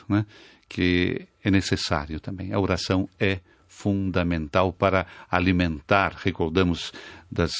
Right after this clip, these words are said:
eh, audiências passadas, né? A oração é o óleo, né, que alimenta a nossa fé,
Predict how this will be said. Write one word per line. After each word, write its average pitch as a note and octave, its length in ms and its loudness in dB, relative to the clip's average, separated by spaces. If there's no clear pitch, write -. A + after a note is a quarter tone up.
eh, E2+ 760 -2
audiências E2+ 540 -4
passadas, F2+ 640 0
né? F#2 100 0
A F#2 40 2
oração F2+ 580 2
é A#2+ 160 2
o A2 280 8
óleo, D3+ 640 8
né, A#2 220 6
que - 120 -2
alimenta F2+ 640 2
a - 20 -6
nossa E2 420 -8
fé, - 260 -14